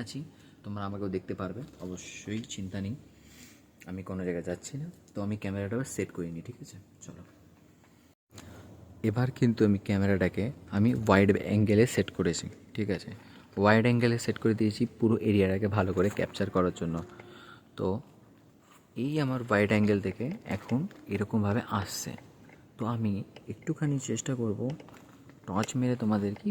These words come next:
ভিতরটা দেখানোর জন্য, কেন কি ভিতরটা বেশ দেখার কিন্তু অনেক জিনিস আছে তোমাদের জন্য। তো এইটা হলো এই ভিতরের এখনের অবস্থা, তোমরা যেটা দেখতে পারছো। আর যদি গাছপালার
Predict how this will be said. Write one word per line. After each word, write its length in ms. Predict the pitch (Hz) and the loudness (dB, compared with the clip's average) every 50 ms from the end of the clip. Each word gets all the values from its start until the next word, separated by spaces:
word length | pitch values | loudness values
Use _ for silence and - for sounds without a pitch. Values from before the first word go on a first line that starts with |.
| 185 160 - | -2 -4 -6
ভিতরটা 500 | - - - - - - 196 - - - 165 - - - | -10 -14 -14 -14 -14 -16 -16 -14 -12 -12 -12 -12 -12 -14
দেখানোর 560 | - - - - - - - 170 156 110 85 - - | -14 -12 -12 -12 -10 -6 -2 0 0 0 -2 -4 -8
জন্য, 200 | - 76 80 80 76 - - - - - - - - - - - | -10 -10 -10 -12 -14 -16 -18 -20 -20 -20 -20 -20 -20 -20 -10 -4
কেন 140 | - 117 127 139 127 | 0 0 2 2 0
কি 100 | - 90 - - - - - - - - - - - 69 65 - | -2 -6 -8 -8 -14 -20 -20 -20 -20 -20 -18 -14 -14 -12 -10 -8
ভিতরটা 360 | - - - - - - - - - - | -8 -8 -8 -8 -10 -10 -10 -10 -12 -12
বেশ 200 | - - - - - - - | -12 -10 -10 -10 -10 -10 -10
দেখার 300 | - - - - 143 139 - - | -10 -10 -10 -8 -8 -8 -8 -8
কিন্তু 220 | - 143 139 139 143 143 | -8 -8 -8 -6 -6 -6
অনেক 140 | 147 151 139 117 - - | -4 -4 -6 -6 -6 -6
জিনিস 320 | 82 80 95 120 123 120 - - - - 151 | -4 -2 0 0 -2 -2 -6 -8 -8 -8 -8
আছে 260 | 165 - - - 82 78 - - - - - - - - | -6 -6 -6 -6 -8 -8 -10 -14 -20 -20 -20 -20 -16 -12
তোমাদের 280 | 98 90 82 78 85 78 - | -10 -8 -8 -8 -8 -8 -8
জন্য। 160 | 80 - - - - - - - - - - - - - - - | -10 -10 -10 -12 -14 -16 -18 -20 -20 -20 -20 -20 -20 -20 -20 -18
তো 40 | - - - - | -16 -14 -14 -12
এইটা 260 | - - - - - 156 151 | -12 -12 -12 -12 -8 -8 -6
হলো 140 | 151 143 143 139 139 | -4 -4 -4 -2 -2
এই 60 | 135 123 - | -4 -4 -2
ভিতরের 400 | 110 95 - 110 104 107 107 104 92 98 | -4 -2 -2 -2 -2 0 0 -2 -2 -4
এখনের 400 | - - - 117 104 101 98 92 80 | -6 -6 -4 -2 -2 -2 -2 -4 -6
অবস্থা, 380 | 78 90 - - - - - - - - - - - - - - - - - - | -6 -6 -8 -8 -10 -12 -14 -14 -14 -14 -16 -18 -20 -20 -20 -20 -20 -20 -20 -18
তোমরা 200 | - - 82 87 80 | -14 -12 -10 -10 -8
যেটা 140 | 87 80 87 73 - | -8 -8 -8 -8 -8
দেখতে 220 | 78 76 - - 95 - | -10 -8 -8 -8 -8 -6
পারছো। 300 | 80 76 76 - - - - - - - - - - - 64 - - - - - - - - - - - | -8 -10 -10 -10 -10 -10 -10 -12 -12 -14 -16 -16 -16 -16 -16 -16 -16 -18 -18 -18 -20 -20 -20 -20 -18 -16
আর 80 | - - - | -14 -12 -10
যদি 160 | - 90 107 104 107 - - | -8 -6 -6 -8 -8 -8 -10
গাছপালার 560 | - - 95 95 - - - - 131 143 139 | -8 -6 -6 -8 -8 -10 -8 -6 -6 -4 -4